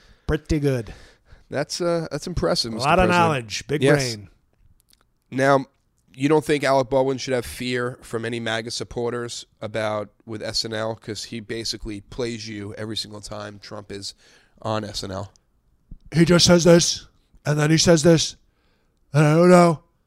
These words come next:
Speaker 1: what we're doing. And it's one of the worst impressions I've ever seen. It's not even good.
Speaker 2: So you think he should have no fear?
Speaker 1: Nobody cares about Alec. Like, he's saying fear because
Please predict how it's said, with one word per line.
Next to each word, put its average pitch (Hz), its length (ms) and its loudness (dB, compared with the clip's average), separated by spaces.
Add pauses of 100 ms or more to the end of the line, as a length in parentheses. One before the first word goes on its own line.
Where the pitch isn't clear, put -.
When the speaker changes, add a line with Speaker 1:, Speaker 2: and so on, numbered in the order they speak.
(300)
Speaker 1:
what 147 160 2
we're 165 140 6
doing. 165 440 4 (420)
And 160 160 -6
it's 160 180 -6
one 175 140 -4
of 165 60 -4
the 165 80 -2
worst 165 320 -2
impressions 147 680 -4
I've 143 100 -4
ever 135 200 -4
seen. 135 340 -8 (760)
It's 170 200 -8
not 190 160 -2
even 147 240 -4
good. 170 360 -2 (580)
Speaker 2:
So - 160 -8
you 127 180 -2
think 117 200 -10
he 123 120 -6
should 117 160 -10
have 110 140 -6
no 123 200 -6
fear? 101 420 -10 (840)
Speaker 1:
Nobody 233 220 -4
cares 196 320 0
about 127 240 -4
Alec. 123 240 -6
Like, 160 160 -4
he's 185 180 -4
saying 180 300 -2
fear 175 480 -2
because 147 720 -2